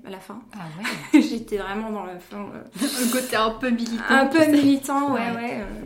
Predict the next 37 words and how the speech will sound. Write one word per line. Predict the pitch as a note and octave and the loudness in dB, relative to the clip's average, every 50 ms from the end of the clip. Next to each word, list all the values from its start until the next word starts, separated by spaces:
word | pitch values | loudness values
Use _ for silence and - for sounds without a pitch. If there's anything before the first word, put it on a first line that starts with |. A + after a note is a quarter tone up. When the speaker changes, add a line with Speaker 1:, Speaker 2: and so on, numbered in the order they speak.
| - - - | -14 -16 -18
Speaker 1:
qui | - - A#3 | -14 -8 -6
me | A3 A3 | -4 -4
joue | A#3 A#3 | -4 -6
parfois | - B3 - B3 A#3+ | -8 -14 -12 -12 -12
un | A#3 | -10
peu | - A#3+ | -10 -10
des | G#3+ A3+ A3 | -10 -10 -10
tours, | - C4 C4 C4 | -8 -8 -6 -4
mais, | A#3 G#3 G3+ G3 | -4 -6 -4 0
euh, | G3+ B3 | 2 4
<laughs> | - - E4+ F#4+ E4+ - F#4 - F#4 F4 F#4 - F#4+ - D4 D#4 D4+ - - - - - - - - - - - - - - - - - - - _ - | 6 10 10 10 10 8 4 4 4 2 2 0 0 -2 -2 -4 -4 -2 -2 -2 -2 -4 -8 -12 -16 -18 -18 -18 -16 -16 -16 -16 -16 -20 -20 -20 _ 0
mais, | A#3 A#3+ C4+ D4+ F4 F4+ E4+ D4+ | 0 2 2 2 2 2 2 2
mais, | C4+ C4 B3+ B3+ A#3+ | 2 2 0 0 0
mais | A#3 A3 G#3+ G#3+ | -2 -2 -2 -4
je | G3+ G#3 G#3 | -4 -4 -6
regrette | G#3+ G#3+ G3+ G3+ G#3 - | -6 -6 -6 -8 -10 -10
pas | - A#3+ | -10 -10
d'être, | G#3 G#3+ G#3+ G#3+ - A3 | -10 -10 -12 -14 -14 -14
euh, | G#3+ G#3 G3+ | -14 -14 -12
passée | G#3 A3 G#3+ - A3 | -14 -14 -14 -14 -14
par | G#3 G3+ G3+ G3 | -14 -14 -16 -16
là | G3 G3 | -16 -18
quand | G3 G3 | -18 -18
même. | G3 A3+ C4+ - - - - _ _ _ _ _ _ G#3+ _ - | -18 -18 -20 -20 -20 -20 -20 _ _ _ _ _ _ -20 _ -8
Mais | G#3 G#3+ A3 | -2 0 0
voilà, | G#3 G#3+ G#3 F#3 G#3+ - - | 2 0 -2 -4 -4 -10 -14
au | |
bout | G3+ G3 | -14 -14
d'un | G3+ G3 | -12 -14
moment, | G3 G3 G3 G#3 | -14 -14 -14 -14
j'en | G#3+ G#3+ G#3+ G3+ | -14 -12 -14 -14
ai | G3 G3 F#3+ | -14 -14 -16
eu, | F#3+ F#3+ F#3 F#3 F#3 F#3 F#3 F3 _ | -18 -18 -18 -18 -20 -20 -20 -20 _
voilà, | G#3+ F#3+ - - - _ | -20 -20 -20 -20 -20 _
il | - - | -20 -20
fallait | - G#3+ G3 G3 F#3+ F#3+ | -20 -18 -18 -18 -18 -16
arrêter | F#3+ G3 - - - - - | -16 -16 -16 -14 -16 -16 -16